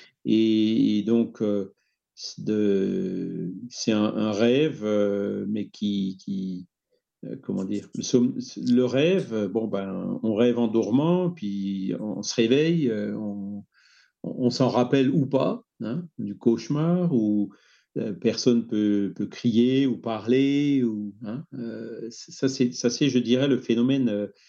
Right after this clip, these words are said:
simple, hein. Euh, mais à pa-, à part,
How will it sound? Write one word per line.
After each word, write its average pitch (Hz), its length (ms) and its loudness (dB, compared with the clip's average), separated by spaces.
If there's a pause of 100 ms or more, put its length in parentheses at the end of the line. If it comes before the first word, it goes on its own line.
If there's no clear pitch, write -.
(200)
simple, 123 640 0 (320)
hein. 110 180 -8 (540)
Euh, 107 440 -2
mais 113 300 4
à 113 100 2
pa-, - 220 -4 (140)
à 107 40 -6
part, - 280 -6